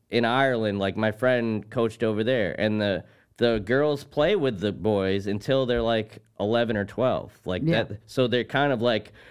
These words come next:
Speaker 1: not taught to be a-, ashamed that they're tough or tall or anything like that. So
Speaker 2: Yeah.
Speaker 1: they, they're much stronger than, like, than American girls used to be because they're just brought up that way that, like, yeah, play
Speaker 2: Yeah,
Speaker 1: as
Speaker 2: they're,
Speaker 1: hard
Speaker 2: like,
Speaker 1: as you
Speaker 2: ce-,
Speaker 1: can
Speaker 2: they're
Speaker 1: against these
Speaker 2: celebrated for their athleticism,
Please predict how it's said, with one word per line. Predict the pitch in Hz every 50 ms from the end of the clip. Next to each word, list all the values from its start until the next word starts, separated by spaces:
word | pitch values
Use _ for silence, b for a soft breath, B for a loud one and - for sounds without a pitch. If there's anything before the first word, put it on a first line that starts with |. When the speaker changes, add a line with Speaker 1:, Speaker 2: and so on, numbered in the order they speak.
| B B B B B B B B
Speaker 1:
not | - 113 123 120 113
taught | - 131 117 120 123 131 -
to | 117
be | 110 113 123 117 110
a-, | 107 98 -
ashamed | - 107 - - 117 110 113 117 120 120 113
that | 107 85
they're | 104 101
tough | 98 - - 113 107 113 117 120 -
or | 101 92
tall | 85 - 107 104 101 104 110
or | 107 107
anything | 107 107 107 110 101 107 104
like | 101 95 95 -
that. | 104 110 113 -
So | - 113
Speaker 2:
Yeah. | - 185 - -
Speaker 1:
they, | 87
they're | 120 120 117
much | 120 123 131 139 131 - - - - - -
stronger | - - 139 131 131 127 127 110 107 110 107 104 107 101 104 110 110 -
than, | - 110 110 107 104
like, | 104 101 98 92 90 90 87 - - - _ _ _ _ _ _ - - 92
than | 107 107 104 104
American | 95 104 110 113 120 120 113 - 117 107 101 98 98 92 - - - 82
girls | 92 104 104 98 92 90
used | 113 143 160 151 -
to | 120
be | 95 98 98 95
because | 95 87 - 107 92 92 85 -
they're | 101 98
just | 92 107 98 -
brought | - 104 101 98 101 104
up | 113 117 -
that | - 90 78 71
way | 82 87 90 87
that, | 90 80 67 -
like, | 107 107 101 -
yeah, | 127 175 175 113 87 90 85 - 101 - - - -
play | - - - 135 185 165 107 - - 180
Speaker 2:
Yeah, | 185 220
Speaker 1:
as | 202
Speaker 2:
they're, | 202 214
Speaker 1:
hard | -
Speaker 2:
like, | - -
Speaker 1:
as | 120
you | 131
Speaker 2:
ce-, | -
Speaker 1:
can | - 131 -
Speaker 2:
they're | 185 165
Speaker 1:
against | 202 202 190 180
these | -
Speaker 2:
celebrated | - 247 240 240 233 202 175 180 165 160 160 151
for | - 175
their | 160 160 156
athleticism, | 147 151 151 - - 160 147 156 202 202 185 127 95